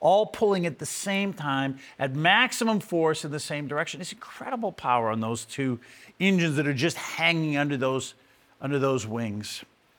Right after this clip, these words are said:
And the plane itself, this plane that was floating about five hundred feet above our heads as it was coming in for a landing, it was like sixty-two tons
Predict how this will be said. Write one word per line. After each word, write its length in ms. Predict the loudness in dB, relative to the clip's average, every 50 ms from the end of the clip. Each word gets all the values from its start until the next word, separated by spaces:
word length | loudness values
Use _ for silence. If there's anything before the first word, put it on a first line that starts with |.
| _ _ _ _
And 120 | 0 2 2
the 60 | 0
plane 360 | 2 2 2 4 4 6 4
itself, 640 | 4 2 0 0 2 2 2 2 0 -6 -12 -18 -20 -20 _ _ _ _ _ _ -4 -2
this 140 | 0 0
plane 340 | 0 2 4 6 6 6 6
that 60 | 4 4
was 100 | 2 2
floating 380 | 2 4 6 6 6 6 6
about 260 | 6 6 4 4 2 -2
five 480 | -10 -20 0 4 6 8 8 8 6
hundred 320 | 4 4 4 4 2 2 0
feet 220 | 0 0 2 2
above 280 | 4 6 6 6 6 6
our 140 | 6 4
heads 460 | 4 4 4 4 4 4 2 -2 -8 -14 -18 -20 -4 0
as 140 | 2 2
it 40 | 4
was 140 | 2 2 2
coming 360 | 2 2 2 2 2 0 0
in 220 | 0 0 0 0 -2
for 220 | -2 0 0 0
a 60 | 0
landing, 520 | 0 0 0 0 0 -2 -2 -4 -4 -6 -6 -8 -12 _ _ _ _ _ _ _ _ _ _ _ _ _ -20
it 100 | -12 -8
was 120 | -8 -6
like 200 | -4 -4 -6 -4
sixty-two 880 | -6 -6 -6 -6 -8 -8 -8 -8 -8 -8 -8 -8 -8 -6 -4 -4 -4 -4
tons 720 | -6 -8 -6 -4 -2 -2 -2 -2 -2 -4 -8 -12 -16 -18